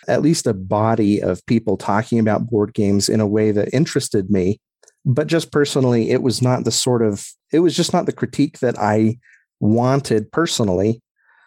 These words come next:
And I tend to have the attitude that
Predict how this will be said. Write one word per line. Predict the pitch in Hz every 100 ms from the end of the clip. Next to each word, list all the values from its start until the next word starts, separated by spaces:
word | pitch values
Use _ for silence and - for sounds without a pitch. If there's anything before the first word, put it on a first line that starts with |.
| _ _ _ -
And | 117 113 -
I | 139
tend | 160 185 160
to | 147 127
have | 123 131 113 113
the | 117
attitude | 117 120 - 123 - - - - _ _ _ _ _
that | 110 107